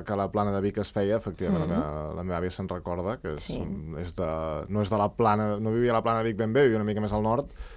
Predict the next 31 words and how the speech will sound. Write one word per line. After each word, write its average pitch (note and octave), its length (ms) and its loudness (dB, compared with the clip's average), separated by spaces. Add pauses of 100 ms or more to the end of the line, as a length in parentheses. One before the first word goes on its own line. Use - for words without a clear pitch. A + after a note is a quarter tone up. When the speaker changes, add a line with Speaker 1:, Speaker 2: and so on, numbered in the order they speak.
(400)
Speaker 1:
però A2 400 8
que A2 80 2
en G2 80 0
qualsevol G#2 400 2
cas G2+ 140 -2
sí A2 120 0
que, A2 140 4 (460)
Speaker 2:
Sí. F#2 160 -6
Speaker 1:
sí G2 180 -6
que G#2+ 100 -2
recordava, F#2+ 800 0
recordava. A#2+ 380 6
Això C3 100 6
és F3 60 6
Speaker 2:
I A#3+ 40 6
Speaker 1:
curiós, D#3 400 12
parlar A#2+ 360 6
d'aquestes A2 340 2
coses, - 180 6
Speaker 2:
I B3 40 12
els A#3 180 10
Speaker 1:
a B3+ 60 10
vegades. D#4+ 300 10
Speaker 2:
nens F#4+ 200 4
anaven B3+ 240 8
a C#4 60 4
les A#3+ 120 2
cases C#4 760 2 (180)
a - 100 -2
cantar F#3+ 300 2
cançons A3+ 800 4